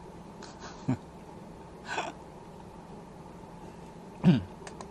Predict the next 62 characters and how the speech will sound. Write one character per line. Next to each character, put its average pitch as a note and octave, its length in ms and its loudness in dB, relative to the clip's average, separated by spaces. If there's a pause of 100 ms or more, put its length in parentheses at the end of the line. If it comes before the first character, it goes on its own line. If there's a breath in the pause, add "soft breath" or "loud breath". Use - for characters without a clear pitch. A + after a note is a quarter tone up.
(1300 loud breath)
じ - 80 10
ゃ B2+ 40 12
あ、 - 40 12
と A3 80 12
り B3+ 60 12
あ - 40 12
え - 20 12
ず C#3 80 12
今 B2 140 12
花 A#3 240 12
火 G#2+ 60 12
一 G2 120 10
発 C3+ 200 12
投 D3 100 12
げ A#2+ 100 12
て E2+ 80 8
よ。 D#2 60 8
そ C3+ 100 10
れ C#3+ 60 12
で C#3+ 80 12
い - 20 12
い B2 40 12
じ F2+ 80 8
ゃ D#2+ 40 6
ん。 - 40 2 (720)
う F2 40 4
ん。 F2 240 6 (640)
ふ - 140 6
わ G#2 100 12
っ F#2+ 100 8
ち - 160 2
で。 - 120 -2 (640)
だ C3+ 80 12
っ - 20 10
て - 40 8
さ、 - 160 10 (200 loud breath)
八 F#3+ 360 12
万 A4 200 12
と B2+ 80 12
か G#2 120 12
課 A#2 140 10
金 C3 180 12
し - 40 6
て C#3 80 12
ん G#2+ 40 12
で F#2 40 12
し - 60 2
ょ？ F2 100 2
し - 140 6
か A#3 80 12
も B2+ 80 12
さ、 - 160 12
普 - 100 2
通 - 200 12
は、 F#4+ 300 12
普 - 120 -2
通 - 220 10
は F#4+ 180 12
だ - 120 12
よ。 - 60 2 (720 loud breath)
う G2 60 8
ん。 E2+ 200 8